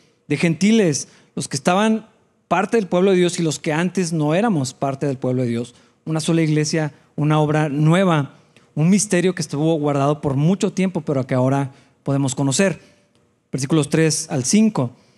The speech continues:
"Tal como antes les escribí brevemente, Dios mismo me reveló su misterioso plan. Cuando lean esto que les escribo,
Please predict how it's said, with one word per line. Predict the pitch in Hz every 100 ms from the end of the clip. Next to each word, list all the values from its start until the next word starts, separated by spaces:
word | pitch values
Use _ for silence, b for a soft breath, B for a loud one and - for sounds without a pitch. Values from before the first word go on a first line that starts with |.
| b b b
"Tal | 156 170
como | 220 220
antes | 214 220
les | 202
escribí | 175 - 156 175
brevemente, | 175 151 160 196 175 170 196 190 - B B -
Dios | 147 185 175
mismo | 196 220 226
me | 220 190
reveló | 160 147 151
su | 156
misterioso | 185 165 - 151 147 147
plan. | - 180 151 - _ b b b b -
Cuando | 156 156
lean | 170 226 240
esto | 240 240
que | 247
les | 214
escribo, | 180 - 208 233 185 190